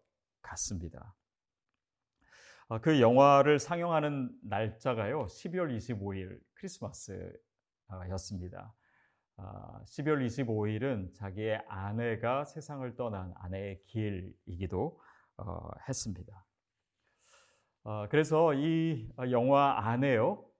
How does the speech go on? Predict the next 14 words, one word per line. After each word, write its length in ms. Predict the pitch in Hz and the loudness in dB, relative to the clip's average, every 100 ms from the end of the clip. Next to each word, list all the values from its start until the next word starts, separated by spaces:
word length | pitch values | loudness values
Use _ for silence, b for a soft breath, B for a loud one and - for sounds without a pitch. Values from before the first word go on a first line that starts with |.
| _ - | _ -2
또 120 | 214 | 2
다른 280 | 202 170 110 | 2 2 2
영화가 380 | 101 101 98 | 2 0 -2
등장합니다. 960 | - 95 90 85 82 - - 107 90 - 90 | -6 -6 -6 -8 -10 -18 -12 -10 -8 -10 -6
영화 240 | 95 110 | -4 -2
속의 360 | 107 107 98 92 | -2 -4 -4 -4
영화라고 480 | 87 90 87 82 82 | -4 -4 -6 -8 -10
할 80 | |
수 160 | 85 - | -12 -16
있죠. 380 | 87 - 127 165 _ b b b b b | -18 -16 -16 -16 _ b b b b b
근데 220 | 120 135 131 | -6 -4 -2
이 300 | 139 147 131 | 0 2 2
영화의 1040 | 117 120 127 131 127 127 127 127 135 131 | 2 2 4 4 4 4 2 2 2 2
내용을, 760 | 110 110 123 135 143 143 127 | 2 4 4 2 2 2 0